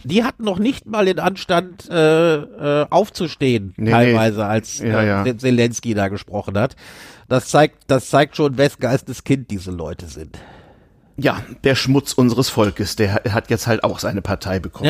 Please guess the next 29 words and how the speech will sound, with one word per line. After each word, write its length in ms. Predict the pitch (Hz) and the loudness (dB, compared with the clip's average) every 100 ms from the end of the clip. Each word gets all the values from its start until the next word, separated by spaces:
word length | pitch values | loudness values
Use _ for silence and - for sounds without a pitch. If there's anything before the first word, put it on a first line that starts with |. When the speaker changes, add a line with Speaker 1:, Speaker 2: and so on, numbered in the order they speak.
| 196 | 0
Speaker 1:
Ja, 60 | |
Speaker 2:
So 80 | 120 | 2
Speaker 1:
das 100 | 110 | 0
Speaker 2:
ist 40 | - | 0
es 60 | 95 | 0
nun 120 | 101 | 2
Speaker 1:
heißt 40 | |
Speaker 2:
mal. 120 | 95 | 4
Speaker 1:
der 140 | 123 139 | 2 2
Affront 380 | 131 - 143 151 | -4 0 0 2
für 140 | 165 | 0
Demokraten, 640 | 147 139 131 - 131 127 98 | 0 0 -4 0 0 0 -2
das 140 | 107 | -6
ist 140 | 123 | -6
ja 100 | 113 | -2
die 60 | 101 | 0
Speaker 2:
Mhm. 140 | 101 | 2
Speaker 1:
eigentliche 360 | 95 92 101 90 | 2 -2 -6 -12
Abkürzung. 500 | 95 - 80 - - | -14 -14 -18 -16 -4
Speaker 2:
Ach 80 | 139 | -2
so, 200 | - 110 98 | 0 0 0
so 200 | 101 98 | -2 2
heißen 260 | 95 95 | 0 0
die. 100 | 85 | -4
Ja, 200 | 92 90 | -2 -2
gut, 220 | 92 107 | -2 -6
kann 180 | - 95 | -6 -4
auch 100 | 58 | -4
sein. 200 | - - | -4 -8